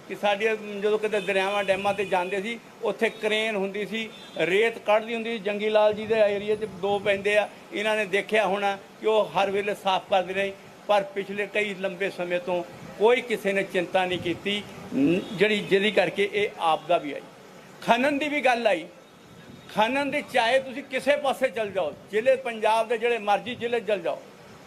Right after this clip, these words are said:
ਖਨਨ ਦਾ ਇੱਕ ਅਧਿਕਾਰਿਕ ਜਿਹੜਾ ਆ ਸੰਵਿਧਾਨ, ਜਿਹੜਾ ਕਾਨੂੰਨੀ ਦਾ ਜਿਹੜਾ ਆ ਉਹ ਹੈ ਪੰਜ ਫੁੱਟ ਦਾ ਖਨਨ ਕਰਨਾ, ਭਰਤੀ ਲਈ, ਮਿੱਟੀ ਲਈ, ਪਟਾਈ ਦੇ ਲਈ, ਚਾਹੇ ਉਹ ਕਿਤੇ ਵੀ ਪਾਉਣੀ ਹੋਵੇ, ਸੜਕਾਂ ਬਣਾਉਣੀਆਂ ਜਾਂ ਕਿਤੇ ਵੀ ਲੋੜ ਹੈਗੀ, ਉਹਦੀ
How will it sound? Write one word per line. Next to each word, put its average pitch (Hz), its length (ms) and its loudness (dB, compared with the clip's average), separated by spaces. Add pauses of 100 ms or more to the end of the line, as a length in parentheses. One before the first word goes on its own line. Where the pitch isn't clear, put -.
(100)
ਖਨਨ 269 360 2
ਦਾ 294 140 4
ਇੱਕ 285 160 0
ਅਧਿਕਾਰਿਕ 233 640 0
ਜਿਹੜਾ 233 360 0
ਆ 226 160 -4 (460)
ਸੰਵਿਧਾਨ, 202 560 -4
ਜਿਹੜਾ 208 260 0 (160)
ਕਾਨੂੰਨੀ 226 400 -2
ਦਾ 220 240 -2
ਜਿਹੜਾ 196 340 4
ਆ 175 100 -4 (500)
ਉਹ 240 100 8
ਹੈ 220 120 6 (140)
ਪੰਜ 233 220 0
ਫੁੱਟ 208 220 -2
ਦਾ 214 120 2
ਖਨਨ 190 340 -4
ਕਰਨਾ, 156 340 -2 (140)
ਭਰਤੀ 185 300 -2
ਲਈ, 196 140 0
ਮਿੱਟੀ 190 300 -4
ਲਈ, 190 120 -2
ਪਟਾਈ 170 340 2
ਦੇ 165 120 -6
ਲਈ, 175 180 -2 (320)
ਚਾਹੇ 214 160 4
ਉਹ 208 60 2
ਕਿਤੇ 220 280 2
ਵੀ 233 120 -2
ਪਾਉਣੀ 196 340 0
ਹੋਵੇ, 196 200 0
ਸੜਕਾਂ 190 440 0
ਬਣਾਉਣੀਆਂ 196 520 -2 (280)
ਜਾਂ 190 100 2
ਕਿਤੇ 202 260 0
ਵੀ 208 120 0
ਲੋੜ 196 280 4
ਹੈਗੀ, 190 220 0
ਉਹਦੀ 202 160 -2